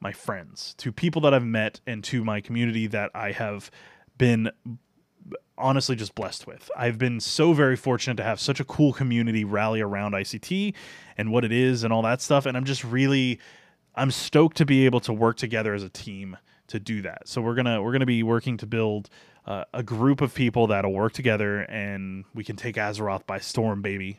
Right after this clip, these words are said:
But that said, I'm just really excited about it. I'm really stoked about it, and I'm,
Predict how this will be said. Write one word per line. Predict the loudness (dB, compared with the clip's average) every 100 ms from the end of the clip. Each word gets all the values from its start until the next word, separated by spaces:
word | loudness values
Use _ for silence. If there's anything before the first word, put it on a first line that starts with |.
| 0
But | 0 0 -8 -20 -20 -20 _
that | 0 0
said, | 4 6 6 2 -2
I'm | 2 4
just | 4
really | 6 6 6
excited | 4 4 4 4
about | 4 2
it. | 2
I'm | 2
really | 2 0
stoked | 2 2 4 2
about | 4 4
it, | 2 0
and | -2
I'm, | -2 -2